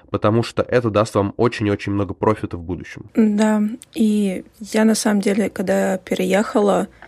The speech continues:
Speaker 2: и стала учиться в университете в Санкт-Петербурге,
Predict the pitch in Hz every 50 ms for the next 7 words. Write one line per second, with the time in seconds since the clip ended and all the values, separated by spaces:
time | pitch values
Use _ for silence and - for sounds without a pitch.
0 | - - _ - 214 190 180 180 180 185 185 190 - - 247 - - 196 180 180
1 | 180 180 - - 226 - - - 208 185 196 208 202 196 175 175 175 - - -
2 | 180 175 - 180 170 170 - 185 180 170 180 180 185 196 - _ _ _ _ _
3 | _ - - 226 190 - - - - 117 - - 190 214 240 - - 120 107